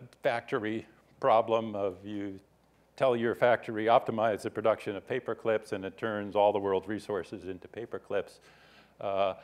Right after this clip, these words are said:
I think that the problem with that is that's going back to this kind of Boolean model of saying, uh, the explanation or the, uh, commands we're gonna give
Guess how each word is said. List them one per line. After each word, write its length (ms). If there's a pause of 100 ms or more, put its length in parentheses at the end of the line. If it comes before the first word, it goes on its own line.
(260)
I 80
think 220
that 240
the 60
problem 240
with 100
that 200
is 120
that's 240
going 260
back 540 (380)
to 140
this 240
kind 200
of 100
Boolean 460
model 420 (240)
of 140
saying, 460 (440)
uh, 520
the 120
explanation 680
or 160
the, 400
uh, 60
commands 460
we're 80
gonna 240
give 420